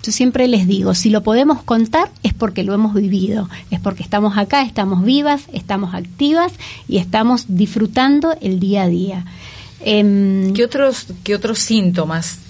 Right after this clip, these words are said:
Speaker 1: Otro síntoma es la
Speaker 2: aparecen?
Speaker 1: irritabilidad, la tristeza y la ansiedad. Digo,
Speaker 2: Eso
Speaker 1: está relacionado con una de las fases.
Speaker 2: Sí,
Speaker 1: Ujú.
Speaker 2: eso es muy común en muchas mujeres, ¿sí? Sentir, sobre todo,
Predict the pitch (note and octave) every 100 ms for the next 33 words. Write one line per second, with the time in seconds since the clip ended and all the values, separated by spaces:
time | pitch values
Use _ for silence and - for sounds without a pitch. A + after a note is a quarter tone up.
0 | - - D#4 E4+ E4 E4+ E4+ E4 D#4+ C4+
1 | B3+ C4 C4 B3+ A3+ A3+ G#3 G3+ G#3+ A3
2 | C4+ D#4+ G4 C4 A3+ G#3+ A3 - F4 D#4+
3 | - C#4+ A3+ G#3 F#3 G#3 F#3+ F#3 - -
4 | - - - - - G#3+ A3+ A3 G4 E4
5 | - D#4 F4 F4 D#4+ C4+ C4 D4 C#4+ C#4
6 | C#4 A3+ B3+ B3+ A3 G#3 - A#3+ - -
7 | A#3+ F3+ - - - F3+ E3+ G#3 - G3+
8 | A#3+ D4+ A3+ B3+ G#3+ F3+ A3+ A3 F3 E3
9 | - F3+ F#3 F3+ G#3+ F3+ F3 - D#3 D3
10 | C#3+ C#3 - - - E3+ A3 C4+ - -
11 | - F#3 F3+ F3+ G#3+ A3 A3 G#3+ - -
12 | A3+ F#3+ G3+ F3+ C4+ D#4 F4+